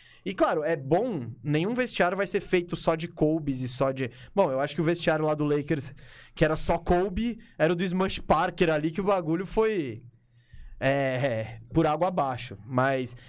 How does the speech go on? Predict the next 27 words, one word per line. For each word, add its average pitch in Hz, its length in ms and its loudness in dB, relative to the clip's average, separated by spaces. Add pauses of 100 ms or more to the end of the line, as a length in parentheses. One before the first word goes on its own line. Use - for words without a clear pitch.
(760)
é, 185 400 2
eu, 180 80 0 (120)
eu, 196 380 2 (580)
eu 196 120 4
go-, 202 200 2
eu 185 140 0
gosto 196 380 0
dessa 160 220 0
sua 156 200 2
analogia 143 560 0
aí 120 120 -2
que 117 80 -10
você - 100 -2
falou, 123 380 0
do 135 120 -2
tipo, 143 320 0
a 139 60 4
diferença 139 520 -2
entre 135 160 -2
um 143 60 0
bom 143 160 2
companheiro 143 500 0
de 139 120 0
equipe 196 420 -2
e 226 60 0
um 240 100 -2
líder. 120 420 -4